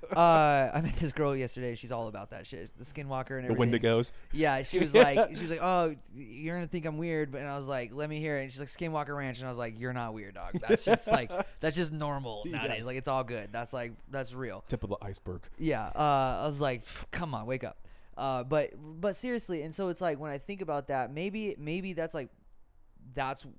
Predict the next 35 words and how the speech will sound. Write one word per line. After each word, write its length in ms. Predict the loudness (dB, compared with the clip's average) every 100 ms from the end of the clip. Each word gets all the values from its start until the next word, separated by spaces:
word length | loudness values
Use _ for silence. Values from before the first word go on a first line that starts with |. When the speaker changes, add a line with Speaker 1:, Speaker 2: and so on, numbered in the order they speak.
| -12
Speaker 1:
the 100 | -8
privilege 320 | -4 -4 -2
I 140 | -4 -2
have, 200 | -4 -6
is 100 | -8
being 200 | -10 -8
able 140 | -6
to, 60 | -6
like, 180 | -8
simp 260 | -8 -8 -4
out 220 | -4 -4
and 140 | -8 -10
not, 200 | -8 -8
like, 240 | -8 -10 -14 -20 -12
join 320 | -8 -6 -8
the 80 | -10
cause 340 | -10 -8 -6
or 40 | -4
whatever. 440 | -2 0 0 -2 -6 -20 -4
But 80 | -2
when 160 | -2 -4
I 100 | -6
look, 320 | -4 -4 -4
and, 360 | -8 -8 -8 -8
and 140 | -6
maybe 260 | -4 -2 -4
it 80 | -4
sounds 320 | -6 -4 -4
like 140 | -4
I'm 100 | -6
just 160 | -8 -6
saying, 160 | -6
like, 140 | -6 -2
"Oh, 240 | 2 4 4
well, 540 | 4 4 4 4 2